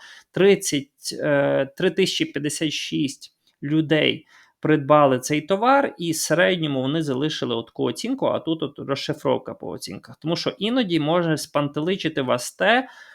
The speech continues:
що замовлень значно більше. От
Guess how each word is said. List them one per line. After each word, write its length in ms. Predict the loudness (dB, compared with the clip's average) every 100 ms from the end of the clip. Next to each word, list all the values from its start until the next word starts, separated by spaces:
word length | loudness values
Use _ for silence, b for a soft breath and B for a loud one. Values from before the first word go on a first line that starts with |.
| B
що 680 | -12 -2 2 4 4 2 -2
замовлень 640 | 0 2 4 2 2 0
значно 440 | 0 -2 -2 -2 -6
більше. 680 | -4 -6 -4 -2 0 0 -2 -4
От 260 | -2 -2